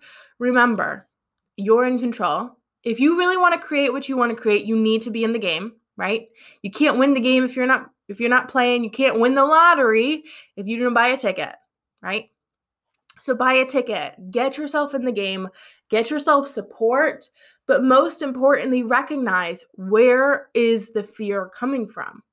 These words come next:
Is it coming from getting started, or is it coming from it actually maybe not going the way you want it to, or, or something along those lines, right?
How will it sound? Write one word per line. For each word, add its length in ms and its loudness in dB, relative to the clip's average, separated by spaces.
Is 120 -2
it 80 0
coming 300 0
from 160 -4
getting 280 -4
started, 540 -2
or 180 0
is 100 -2
it 100 -8
coming 300 -2
from 200 -2
it 160 -2
actually 760 0
maybe 280 4
not 400 2
going 300 4
the 100 2
way 180 4
you 220 -2
want 260 -2
it 120 -10
to, 400 0
or, 240 -2
or 240 -4
something 380 -4
along 300 -4
those 180 -6
lines, 480 -12
right? 220 -6